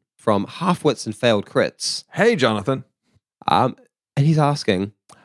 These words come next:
Speaker 1: "What psychic discipline would Z want to learn more about if he could?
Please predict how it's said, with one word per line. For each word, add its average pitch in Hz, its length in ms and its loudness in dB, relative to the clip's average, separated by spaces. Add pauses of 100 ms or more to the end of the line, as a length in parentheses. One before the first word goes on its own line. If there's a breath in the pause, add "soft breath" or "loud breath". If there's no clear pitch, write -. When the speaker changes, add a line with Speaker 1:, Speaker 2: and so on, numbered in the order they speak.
(260 soft breath)
Speaker 1:
"What 117 380 2
psychic 160 600 -4
discipline 90 640 -2
would 104 180 2
Z 117 280 0
want 110 260 0
to - 80 -6
learn 107 380 2
more 110 200 2
about 104 360 -2
if 92 100 -16
he 92 120 -12
could? - 460 -2